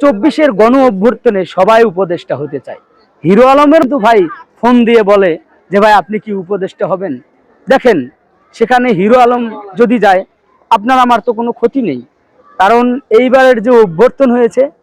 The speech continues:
সেখানে তো রাজনীতিবিদরা কেউ প্রবেশ করেনি।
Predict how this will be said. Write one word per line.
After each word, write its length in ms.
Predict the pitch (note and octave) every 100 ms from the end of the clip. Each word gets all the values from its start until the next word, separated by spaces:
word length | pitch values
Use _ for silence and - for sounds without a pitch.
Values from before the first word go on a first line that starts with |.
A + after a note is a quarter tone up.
| _ _ _
সেখানে 340 | G#3+ A#3 A3+
তো 100 | A3+
রাজনীতিবিদরা 1500 | F#3+ A3+ F#3+ G3 A3+ G#3 A#3+ A#3+ - _ _ D#3 A#3 F#3 G#3+
কেউ 200 | G3+ A3
প্রবেশ 380 | F3+ F3+ F3+ -
করেনি। 440 | F3+ A3 G3 B2